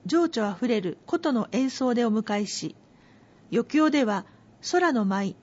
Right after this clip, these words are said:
の皆さんによる華麗な獅子舞が披露されました。最後に行われた新春抽選会では、当市の認証特産品、未来プレミアムの詰め合わせや、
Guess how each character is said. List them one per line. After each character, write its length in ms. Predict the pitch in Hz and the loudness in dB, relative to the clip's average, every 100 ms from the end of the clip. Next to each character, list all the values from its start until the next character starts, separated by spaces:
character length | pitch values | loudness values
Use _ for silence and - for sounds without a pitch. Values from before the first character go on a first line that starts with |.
| - | -6
の 120 | 269 | -2
皆 220 | 262 285 | 0 0
さ 160 | - 226 | 0 0
ん 80 | 208 | 0
に 100 | 196 | 0
よ 140 | 196 | -2
る 160 | 196 - - - - - | -4 -8 -18 -20 -20 -16
華 140 | - 247 | -4 2
麗 220 | 320 339 | 2 2
な 140 | 330 | 0
獅 160 | - 262 | -2 -4
子 140 | - | -2
舞 240 | 311 320 302 | -2 0 2
が 160 | 311 | 0
披 220 | - - 254 | 0 0 0
露 140 | 214 | 0
さ 140 | 208 | -2
れ 80 | 202 | -4
ま 140 | 196 202 | -4 -6
し 120 | - | -6
た。 180 | 185 - - - - _ - - - _ - - _ _ - | -8 -8 -20 -20 -20 _ -20 -20 -20 _ -20 -20 _ _ -12
最 260 | - 370 359 | 0 2 2
後 100 | 277 | 2
に 100 | 226 | 0
行 160 | 214 | 0
わ 220 | 226 226 220 | 0 2 0
れ 100 | 214 | 0
た 280 | 208 208 - - | -2 -2 -6 -14
新 300 | - 320 330 | -4 -2 -2
春 260 | - 311 | -2 -2
抽 280 | 294 - 320 | -2 2 2
選 260 | 320 330 285 | 2 0 -2
会 200 | 220 196 | -4 -2
で 100 | 190 | -2
は、 220 | 175 - - - - - - | -4 -8 -14 -20 -20 -20 -4
当 220 | 339 330 | 2 2
市 160 | - 202 | 2 -2
の 240 | 196 - - | -2 -4 -4
認 200 | 202 294 | -2 -2
証 360 | 302 - 294 277 | -2 0 0 0
特 280 | - 233 - | -4 -10 -6
産 280 | 294 269 262 | -2 0 -2
品、 360 | - 233 208 - - - - | -2 -2 -2 -6 -20 -14 -2
未 120 | 240 | 2
来 200 | 311 330 | 4 4
プ 120 | 320 | 2
レ 140 | 330 320 | 2 2
ミ 140 | 240 | 0
ア 60 | 208 | 0
ム 120 | 190 | 0
の 80 | 190 | -4
詰 300 | 190 196 233 | -4 0 2
め 80 | 247 | 2
合 100 | 233 | 0
わ 60 | |
せ 180 | - 214 | 0 -2
や、 180 | 196 | -2